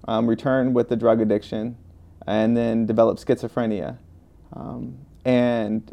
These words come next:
because he was a black man in that era, he didn't necessarily get the mental health treatment or the medical treatment necessary for him to be healthy and whole.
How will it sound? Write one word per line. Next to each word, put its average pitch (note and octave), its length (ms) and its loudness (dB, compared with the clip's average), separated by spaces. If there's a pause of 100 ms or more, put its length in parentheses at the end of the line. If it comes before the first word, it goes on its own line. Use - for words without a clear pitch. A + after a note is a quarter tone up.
(120)
because B2 320 4
he B2+ 140 2
was A2+ 120 2
a A2+ 60 2
black A2 340 2
man G#2+ 380 0
in G#2+ 300 -2
that G#2 180 -2
era, G#2+ 560 2 (380)
he C3+ 120 2
didn't C3 180 4
necessarily B2 540 2
get A2 200 0
the A#2 80 0
mental A2 260 0
health A#2+ 240 0
treatment C#3 340 -2
or B2+ 120 6
the A#2 80 2
medical A#2+ 340 2
treatment G#2 340 -4
necessary G#2 720 0
for G#2+ 180 -4
him A2 140 -2
to G#2+ 60 0
be G#2 100 -2
healthy G2+ 320 -2
and F#2+ 140 -8
whole. A#2 360 -2